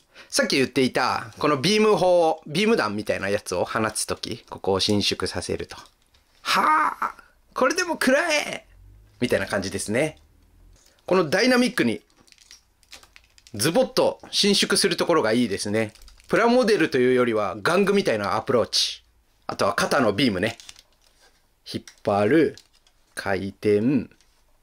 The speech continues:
回転、押し込む。これできるのすごく嬉しい。両肩展開するとこんな感じですね。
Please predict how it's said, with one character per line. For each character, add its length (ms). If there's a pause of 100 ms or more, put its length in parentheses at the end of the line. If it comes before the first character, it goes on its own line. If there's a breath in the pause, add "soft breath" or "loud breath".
(200)
回 260
転、 500 (600)
押 80
し 80
込 140
む。 120 (720 loud breath)
こ 160
れ 280
で 140
き 100
る 100
の 120
す 160
ご 120
く 120
嬉 220
し 60
い。 240 (400)
両 180
肩 240
展 160
開 140
す 100
る 80
と 120
こ 120
ん 40
な 60
感 120
じ 60
で 80
す 100
ね。 240